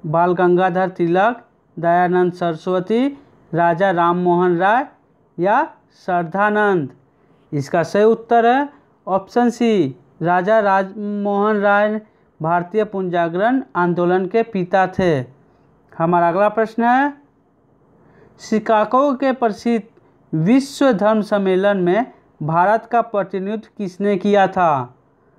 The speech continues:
स्वामी श्रद्धानंद ने, स्वामी विवेकानंद ने,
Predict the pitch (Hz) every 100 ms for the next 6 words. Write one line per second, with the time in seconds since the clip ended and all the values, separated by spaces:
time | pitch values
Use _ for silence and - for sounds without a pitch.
0 | _ _ _ - 190 190 202 185 185 156
1 | 156 180 196 208 220 254 269 - _ _
2 | - 190 185 190 185 180 180 185 196 208
3 | 220 240 269